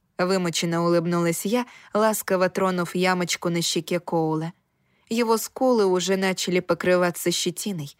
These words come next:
царапая пальцы. "Позволь мне пойти с тобой".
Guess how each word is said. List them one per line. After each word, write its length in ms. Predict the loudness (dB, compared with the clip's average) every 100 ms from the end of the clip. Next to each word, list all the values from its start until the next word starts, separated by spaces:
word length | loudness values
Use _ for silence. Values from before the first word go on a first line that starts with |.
| _
царапая 640 | -4 2 4 2 0 0 0
пальцы. 540 | -4 -8 -8 -10 -12 _ _ _ _ _ _ _ _ _ _ _ -6
"Позволь 400 | -4 0 0 0
мне 160 | -2
пойти 320 | -2 -4 -4
с 100 | -6
тобой". 480 | -2 -4 -4 -8 -14